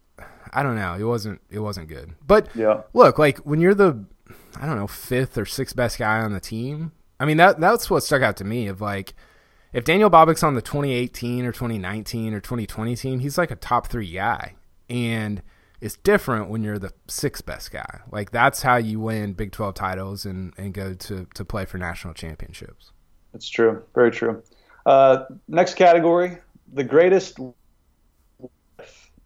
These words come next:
Speaker 2: a sliding doors moment.
Speaker 1: So I had two here.
Speaker 2: What say you?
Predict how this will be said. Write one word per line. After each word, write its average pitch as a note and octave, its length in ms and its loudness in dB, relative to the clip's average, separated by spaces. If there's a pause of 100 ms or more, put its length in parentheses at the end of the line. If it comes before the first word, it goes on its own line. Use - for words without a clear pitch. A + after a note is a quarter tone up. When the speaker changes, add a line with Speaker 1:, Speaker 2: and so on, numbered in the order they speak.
Speaker 2:
a B2 80 -4
sliding C#3+ 580 2
doors B2 320 0
moment. G#2 480 -6 (1200)
Speaker 1:
So D3+ 140 0
I E3+ 80 8
had F#3+ 180 4
two C#3 240 -2
here. A2 80 -6
Speaker 2:
What G#2+ 120 -4
say A#2 200 4
you? G#2 160 -6